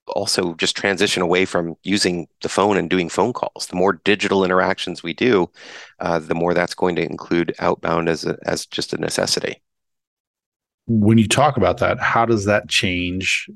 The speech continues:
Speaker 2: a customer that is doing, or, or a brand that is doing outbound, any type of outbound notification?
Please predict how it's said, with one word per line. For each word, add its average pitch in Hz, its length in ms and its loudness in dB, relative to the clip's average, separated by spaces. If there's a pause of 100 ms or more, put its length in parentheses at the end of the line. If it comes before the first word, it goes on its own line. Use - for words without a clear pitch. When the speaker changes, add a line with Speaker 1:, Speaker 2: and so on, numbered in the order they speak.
Speaker 2:
a 98 100 0
customer 107 640 0
that 95 180 -2
is 90 160 -2
doing, 101 680 0 (180)
or, 92 240 -2 (360)
or 98 240 4
a 92 40 0
brand 104 400 4
that 92 100 0
is 90 120 0
doing 101 540 0 (140)
outbound, 107 320 0
any 147 120 4
type 113 240 2
of 98 80 0
outbound 90 320 -4
notification? 87 640 -2